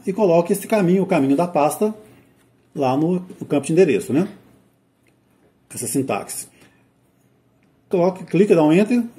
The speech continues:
já abriu a pasta, né? A pasta compartilhada, na verdade é o, é o, a, a, é a part-, a partição inteira do meu H D. Posso agora abrir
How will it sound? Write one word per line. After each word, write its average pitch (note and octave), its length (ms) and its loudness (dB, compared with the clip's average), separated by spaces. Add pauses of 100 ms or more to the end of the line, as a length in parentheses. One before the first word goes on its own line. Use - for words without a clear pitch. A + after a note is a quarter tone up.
(160)
já D3 160 4
abriu B2 240 4
a D3 60 2
pasta, F#3 420 0
né? E3 300 0
A - 40 -8
pasta A#2+ 280 -4
compartilhada, E3+ 760 0
na B2+ 80 -4
verdade B2 340 0
é C3 40 2
o, B2 200 -2
é B2+ 60 -4
o, A#2 280 -6 (800)
a, B2+ 120 -6
a, A2 460 -8 (760)
é D#3 80 -4
a D3 60 4
part-, C#3 260 -4
a - 40 -6
partição C#3+ 320 -6
inteira D#3+ 340 2
do C3 80 0
meu A#2+ 120 2
H A#2+ 160 2
D. C3 280 -2 (1200)
Posso - 220 -4
agora D3+ 240 2
abrir A3 500 2